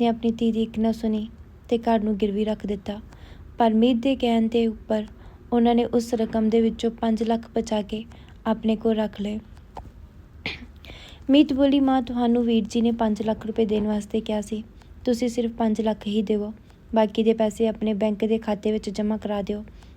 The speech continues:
ਇੱਕ ਗੱਲ ਦਾ ਧਿਆਨ ਰੱਖਿਓ, ਉਹਨਾਂ ਨੂੰ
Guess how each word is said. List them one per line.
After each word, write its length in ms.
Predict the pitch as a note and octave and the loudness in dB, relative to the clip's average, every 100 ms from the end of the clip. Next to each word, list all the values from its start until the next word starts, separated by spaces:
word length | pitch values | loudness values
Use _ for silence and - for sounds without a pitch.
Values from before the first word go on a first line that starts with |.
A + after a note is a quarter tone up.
| - A#3+ | -8 -4
ਇੱਕ 160 | A3+ | -2
ਗੱਲ 380 | G3+ G#3+ A3 A3 - - - - | 2 4 4 0 -6 -20 -14 2
ਦਾ 100 | B3 | 2
ਧਿਆਨ 340 | A#3 B3 A3+ | 6 6 6
ਰੱਖਿਓ, 380 | A3+ A3+ A3 A3 A3+ - - - - | 4 0 -2 -4 -6 -18 -20 -8 0
ਉਹਨਾਂ 200 | C4+ C#4 | 2 4
ਨੂੰ 140 | C4+ | 2